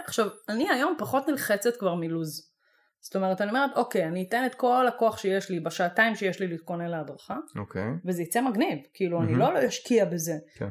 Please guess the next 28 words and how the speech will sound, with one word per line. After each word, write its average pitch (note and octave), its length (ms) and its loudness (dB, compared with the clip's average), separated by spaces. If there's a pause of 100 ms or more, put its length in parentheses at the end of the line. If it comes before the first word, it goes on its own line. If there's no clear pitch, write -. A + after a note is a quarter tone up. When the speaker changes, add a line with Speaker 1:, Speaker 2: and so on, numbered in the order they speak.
(180)
Speaker 1:
אבל E3 600 0
זה G#3+ 200 2
המגבלה G3+ 440 2
שלי, E3 320 -6
מעולה, B3 380 0
זה G#3 140 0
מה C4 100 -2
שאני D#4 160 0
עושה D#4+ 220 0
בשעתיים, E4 400 0
וזה A#3 140 0
יצא A#3+ 180 -2 (140)
אחלה." G#3 200 -4 (800)
ואותו F3+ 260 2
דבר G#4 400 2
נראה F4 140 0
לי F#4 220 2
זה, D#4 140 4 (680)
אני, F#3 220 -4
נראה F#3+ 160 0
לי B4 60 -2
שאנחנו G#3 240 -2
צריכים F#4 220 -4
להפסיק D#4 360 -4
לחשוב A#3 440 0
כל A3 220 2
הזמן G3+ 340 0
על, F#3+ 140 0